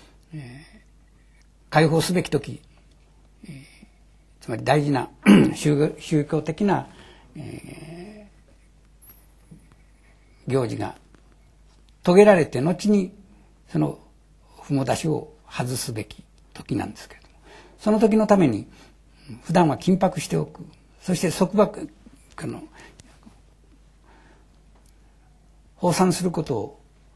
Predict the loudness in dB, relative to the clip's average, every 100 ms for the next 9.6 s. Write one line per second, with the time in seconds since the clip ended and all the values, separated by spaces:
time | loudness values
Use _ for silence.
0 | _ -6 -4 -2 -2 -4 -6 -6 -6 -10
1 | -16 -18 _ _ _ -12 -4 -2 -4 -8
2 | -20 -20 _ _ _ -16 -16 -16 -16 -16
3 | -16 -18 -18 -18 -20 -20 -20 -20 -20 _
4 | _ -20 _ _ -20 _ _ _ _ _
5 | _ _ _ -20 -20 _ _ _ _ _
6 | _ _ _ 2 2 -2 -14 -20 _ -4
7 | -2 -2 0 2 2 0 -14 _ _ _
8 | _ _ -6 -2 -2 -2 -2 -2 -4 -10
9 | -12 -14 -14 -12 -14